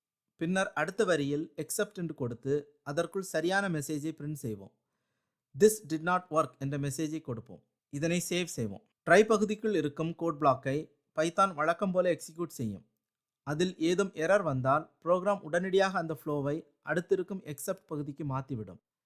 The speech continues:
அங்கே அந்த குறிப்பிட்ட எரரை ஹேண்டில் செய்வதற்கான கோட் பிளாக்கை நாம் எழுதி அதனை கையாளலாம்.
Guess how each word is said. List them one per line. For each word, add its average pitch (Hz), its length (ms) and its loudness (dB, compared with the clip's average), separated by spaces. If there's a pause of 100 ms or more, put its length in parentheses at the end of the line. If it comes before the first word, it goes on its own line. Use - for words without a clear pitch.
(540)
அங்கே 170 440 0
அந்த 165 220 -6
குறிப்பிட்ட 208 520 0
எரரை 180 240 -2
ஹேண்டில் 175 300 -2
செய்வதற்கான 170 600 -4
கோட் 160 300 -4
பிளாக்கை 170 280 2
நாம் 151 280 -4
எழுதி 131 560 -4
அதனை 147 380 -8
கையாளலாம். 117 560 -6